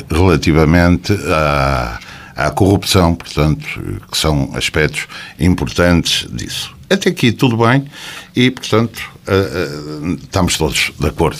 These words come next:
que é necessário isto. Agora vamos fazer uma coisa. Eh, a minha questão, e, e por isso é que eu trago isto de um outro lado, eu também gosto de ver as coisas mais ou menos do outro lado, é assim. Estas reformas estruturais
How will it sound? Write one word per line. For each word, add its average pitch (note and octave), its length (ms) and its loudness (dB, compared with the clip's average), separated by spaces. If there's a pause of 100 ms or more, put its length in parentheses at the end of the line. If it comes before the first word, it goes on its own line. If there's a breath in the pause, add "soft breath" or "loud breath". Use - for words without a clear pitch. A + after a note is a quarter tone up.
(120)
que - 140 -4
é C#2+ 40 0
necessário C#2 520 -2
isto. - 180 -8
Agora G3 180 0
vamos F#3+ 240 2
fazer D#3+ 240 2
uma D#3+ 180 2
coisa. - 240 -8 (380 loud breath)
Eh, G2 340 4
a - 20 6
minha A2 200 6
questão, G#2 460 4
e, E2+ 320 4
e E2 40 2
por G2+ 180 2
isso G2 180 4
é D#2 60 0
que D2 80 -4
eu D#2+ 80 2
trago E2 360 2
isto - 180 -2 (320 loud breath)
de C#3 80 2
um C#3+ 160 6
outro D2+ 300 2
lado, C3+ 380 4 (480 loud breath)
eu B1+ 180 -4
também E2+ 340 4
gosto - 420 0 (100)
de D#2 140 -2
ver F#2 180 4
as C3+ 120 2
coisas F#2 280 4
mais A#2+ 360 4
ou D#2 80 4
menos D2 260 2
do G2 100 4
outro A2 260 2
lado, C3 280 4
é C#2+ 40 4
assim. - 260 -4 (440 loud breath)
Estas G3 380 4
reformas C#3 480 2
estruturais D#2+ 720 0